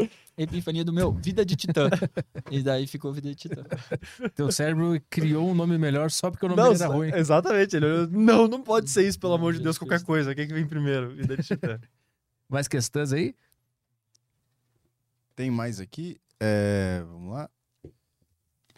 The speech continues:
Speaker 4: O que? Ah, é. Aqui do YouTube agora.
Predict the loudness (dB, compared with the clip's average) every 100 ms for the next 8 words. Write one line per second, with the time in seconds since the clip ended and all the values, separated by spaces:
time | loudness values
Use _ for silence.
0 | _ _ -10 -6 -4 -4 -2 -2 -2 -6
1 | -12 _ _ -8 -8 -8 -10 -8 -6 -6
2 | -6 -2 -2 0 -2 -4 -8